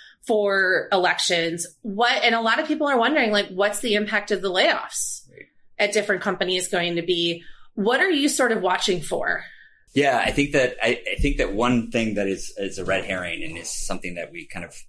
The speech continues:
Speaker 2: always have to defend against is that everybody always says, "Look, you know, what makes elections so different than any other crisis?" Right? Because there are crises all the time, and there are spikes in hate speech, and there are spikes in violence, and there's all of that.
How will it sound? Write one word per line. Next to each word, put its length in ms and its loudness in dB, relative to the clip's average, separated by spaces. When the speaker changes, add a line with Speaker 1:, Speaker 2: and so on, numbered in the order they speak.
Speaker 2:
always 300 -8
have 160 -8
to 100 -18
defend 300 -12
against 340 -10
is 80 -10
that 180 -4
everybody 540 -2
always 260 -6
says, 360 -8
"Look, 260 -6
you 80 -6
know, 140 -4
what 460 0
makes 300 0
elections 540 -4
so 140 -2
different 340 -4
than 200 -4
any 240 -8
other 220 -12
crisis?" 560 -16
Right? 160 2
Because 200 0
there 140 4
are 40 0
crises 340 0
all 200 -2
the 80 -6
time, 320 -4
and 80 -4
there 120 0
are 40 -4
spikes 340 -2
in 80 -10
hate 200 -8
speech, 280 -8
and 100 -12
there 80 -4
are 140 -12
spikes 380 -4
in 100 -12
violence, 500 -2
and 100 -10
there's 160 -8
all 180 0
of 120 -2
that. 240 -6